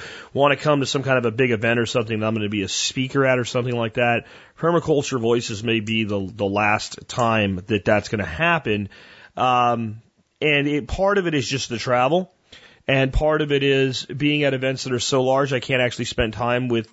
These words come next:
individuals s-, s-, s-, uh, enough.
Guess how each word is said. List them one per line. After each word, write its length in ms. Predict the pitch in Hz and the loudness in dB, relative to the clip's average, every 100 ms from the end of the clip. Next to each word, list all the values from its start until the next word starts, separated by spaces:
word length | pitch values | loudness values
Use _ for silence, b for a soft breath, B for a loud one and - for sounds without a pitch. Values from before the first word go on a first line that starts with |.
| - | -8
individuals 800 | - 120 110 110 117 135 139 - | -2 -2 0 -2 0 2 2 0
s-, 160 | 117 - | -6 -6
s-, 200 | 135 - | -6 -6
s-, 360 | 113 - 117 139 | -8 -6 -6 0
uh, 320 | 123 123 117 - | 4 6 4 2
enough. 580 | - 131 131 127 185 - | -4 -4 0 0 0 -4